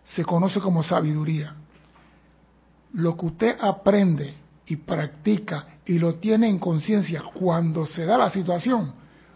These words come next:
usted la aplica y eso se llama sabiduría. Tarde o temprano, repito, vas a tener que aplicar lo que aprendiste.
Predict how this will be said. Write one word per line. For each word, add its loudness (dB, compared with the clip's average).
usted 2
la 8
aplica 2
y 2
eso -2
se -4
llama 2
sabiduría. -6
Tarde 0
o 0
temprano, 0
repito, -4
vas -4
a -4
tener -4
que -2
aplicar -2
lo -6
que -6
aprendiste. -8